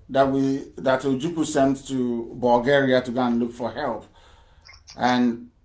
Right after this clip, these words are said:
and all Biafran diplomats, they traveled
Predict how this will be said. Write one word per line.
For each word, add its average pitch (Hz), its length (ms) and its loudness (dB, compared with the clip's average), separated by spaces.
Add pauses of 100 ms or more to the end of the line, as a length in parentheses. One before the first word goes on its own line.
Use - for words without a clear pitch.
(400)
and 131 440 4
all 151 420 6
Biafran 147 580 4
diplomats, 127 720 -2 (840)
they 123 160 2
traveled 123 800 6